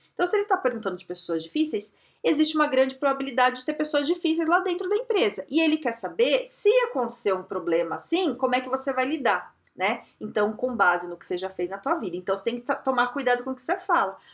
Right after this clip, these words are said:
né? Cê, sei lá, era molecão e, sei lá, primeiro emprego, xingou o chefe que era difícil. Hoje já tá mais velho, você jamais faria isso, mas aí você conta isso. Já era, né? Desclassificado.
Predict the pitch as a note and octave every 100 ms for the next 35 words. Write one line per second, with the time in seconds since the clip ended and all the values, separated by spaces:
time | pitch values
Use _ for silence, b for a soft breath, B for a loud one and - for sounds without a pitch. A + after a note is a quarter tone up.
0 | B - F#3 F#3 G3+ - - A3 E3 D3
1 | F#3+ G#3+ A3+ A3+ - A#3+ A#3+ D4 G4+ B
2 | B _ G#3 G#3 A#3+ A3 F3+ - G3+ G#3+
3 | A3+ A#3 A#3+ A#3 C4 C4+ - D4 B3+ A#3
4 | A#3+ C4+ - B3 G3+ G#3+ - A#3 A#3 E4
5 | - G3+ E3 - F#3 G3+ G#3 G3+ G3+ G#3
6 | A3+ C4+ B3 A#3+ A#3+ C4+ - C4 A3+ G#3+
7 | G#3+ A3+ A#3+ A#3+ C#4 C4 C4 - D4+ D4+
8 | B3 B3+ C#4 D4 A3 - - D#3 - _
9 | _ _ _ _ _ - C4 A4+ F#3+ E3
10 | E3+ F#3 - - - - F4+ D4 F3+ D#3
11 | -